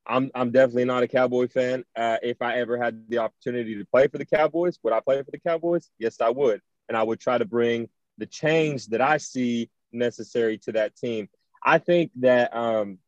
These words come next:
I don't know where it starts. I wish I knew more about the Cowboys. I wish I had actually, uh, got to meet some of the, uh, staff, some of the players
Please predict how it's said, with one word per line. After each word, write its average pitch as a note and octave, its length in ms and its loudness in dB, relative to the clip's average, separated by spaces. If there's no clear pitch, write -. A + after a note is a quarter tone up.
I B2+ 80 4
don't D#3 160 6
know C#3+ 160 2
where C3 280 0
it C3+ 100 -8
starts. B2 420 -2
I A#2 100 0
wish A#2 280 -2
I A#2 100 0
knew A#2 180 -4
more G#2+ 300 0
about A2 320 -2
the - 60 -20
Cowboys. A2 500 0
I G2 60 4
wish G#2+ 240 -2
I G#2+ 60 0
had G2+ 180 -4
actually, G#2+ 480 -6
uh, G2+ 120 4
got G#2 280 4
to - 80 0
meet A2 300 0
some A2 260 4
of G2 200 6
the, G#2+ 280 -2
uh, A2+ 160 2
staff, A2 480 4
some A2 240 -2
of G#2+ 80 0
the F#2 80 -10
players A2 580 2